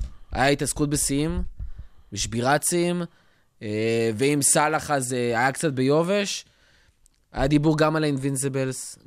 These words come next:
גם על הטראבל, גם על לקחת צ'מפיון שני ברצף, וליברפול בכל החודש הזה,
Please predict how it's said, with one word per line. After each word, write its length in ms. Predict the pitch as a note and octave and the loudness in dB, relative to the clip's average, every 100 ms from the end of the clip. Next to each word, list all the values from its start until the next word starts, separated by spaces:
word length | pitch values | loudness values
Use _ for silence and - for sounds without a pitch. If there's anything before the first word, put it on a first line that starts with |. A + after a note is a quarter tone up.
| G2 | -6
גם 240 | A#2 C#3 | -2 0
על 100 | D3+ | 0
הטראבל, 720 | C#3 C#3+ C3+ B2 A#2+ A#2+ A#2+ A2+ _ _ _ - G2 | -2 0 0 0 0 -2 -2 -8 _ _ _ -16 -2
גם 300 | B2+ C3+ D3 | 2 2 2
על 120 | D3 | 2
לקחת 420 | C#3 D3+ C#3 C3+ | 2 0 -2 -2
צ'מפיון 340 | - C3 C#3+ B2 | -2 -4 -4 -6
שני 240 | C3+ C3+ | -4 -2
ברצף, 720 | B2+ A#2+ C#3 C#3 F#3 F#3 - - - - - - - | 0 2 0 0 -2 -2 -6 -16 -20 -20 -20 -20 -18
וליברפול 680 | F#2+ A2 A2+ C3+ D#3+ D#3 F3+ | -8 -2 2 4 2 0 -2
בכל 300 | D3 - D#3+ | 0 0 0
החודש 420 | D#3 D3 B2 - | 0 -4 -4 -6
הזה, 300 | A2+ A2+ | -6 -6